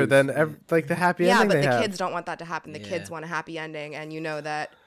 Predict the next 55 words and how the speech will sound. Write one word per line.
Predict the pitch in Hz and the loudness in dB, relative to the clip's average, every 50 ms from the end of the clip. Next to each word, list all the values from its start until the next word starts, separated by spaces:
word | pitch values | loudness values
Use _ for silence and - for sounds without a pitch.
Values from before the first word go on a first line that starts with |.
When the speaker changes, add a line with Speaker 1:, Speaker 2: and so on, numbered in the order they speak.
| _ _ - | _ _ -8
Speaker 3:
Disney | 170 170 160 170 160 | -8 -8 -6 -6 -8
is | 156 160 | -8 -6
not | 160 147 147 - | -6 -6 -6 -6
gonna | 147 160 156 | -10 -12 -12
make | 151 147 - | -8 -2 -2
a | |
Speaker 4:
If | 170 160 | 0 2
Speaker 3:
whole | |
Speaker 4:
this | 180 214 - | 2 0 0
Speaker 3:
lot | |
of | - 247 | 0 -2
Speaker 4:
movie | 254 | -2
Speaker 3:
money | 254 254 | -2 -2
Speaker 4:
was | 233 208 | -2 -4
Speaker 3:
off | 190 | -2
Speaker 4:
made | 214 214 208 | -2 -2 -2
Speaker 3:
of | 185 | 0
Speaker 4:
by | 190 185 160 | 0 0 0
Speaker 3:
that. | 143 - - | 0 -2 -2
Speaker 4:
Ghibli, | 151 170 170 208 220 233 240 240 226 _ - | -2 -2 0 0 0 0 0 -2 -6 _ -6
that's | 156 151 - | -6 -4 -2
what | 170 160 147 | -2 -2 -2
would | 143 131 | -2 -4
happen. | 120 107 101 - - - - _ _ _ - | -4 -6 -8 -10 -14 -20 -20 _ _ _ -2
Speaker 2:
Yeah, | 139 131 123 | 2 4 4
that's | 123 120 - | 4 4 0
a | 139 | -2
good | 131 123 113 | -4 -4 -4
point. | - 113 104 104 113 | -6 -8 -8 -8 -8
That's | 113 113 170 | -12 -12 -6
what | 175 | -4
Speaker 3:
Very, | 170 170 175 | -2 0 0
Speaker 2:
would | 175 | 0
Speaker 3:
very | - 180 180 185 | 2 2 0 0
Speaker 2:
happen. | 196 202 | -2 -4
Speaker 3:
true. | - 208 165 160 156 196 208 _ _ - | -8 -8 -8 -8 -8 -12 -18 _ _ -20
Speaker 4:
Yeah. | 196 - 85 - - _ _ _ _ _ _ _ _ _ _ _ - | -18 -18 -18 -18 -20 _ _ _ _ _ _ _ _ _ _ _ -16
Speaker 2:
See, | - - 110 117 175 | -12 -8 -2 0 2
this | 180 190 185 - | 2 2 0 0
is | 180 | 0
why | 170 170 165 | 4 6 6
I | 160 147 | 8 8
watch | 139 127 127 - | 6 4 2 0
anime. | - 104 104 101 101 104 107 110 131 - _ 220 | -6 -8 -8 -8 -10 -12 -14 -14 -16 -18 _ -10
Speaker 4:
Yeah. | 294 - 185 - 349 - - 349 415 165 - | -8 -4 -2 -2 -2 -2 -2 -2 -2 -4 -4
Speaker 2:
<laughs> | _ _ _ | _ _ _
There | - 143 147 | -10 -6 -4
you | 147 143 | -4 -2
go. | 131 123 117 117 117 - _ _ _ _ - | -2 -2 -2 -2 -2 -8 _ _ _ _ -2
Speaker 4:
But | - 151 156 170 160 175 180 | 0 2 2 2 0 -2 0
they | 208 214 | 0 0
did | 208 277 349 359 311 262 226 | 2 2 0 0 0 0 0
at | 208 190 | 0 2
least, | 185 185 202 214 208 190 - - | 2 2 2 2 2 0 -2 -2
like, | 165 160 151 147 143 135 139 143 | 0 0 0 2 0 -2 -4 -8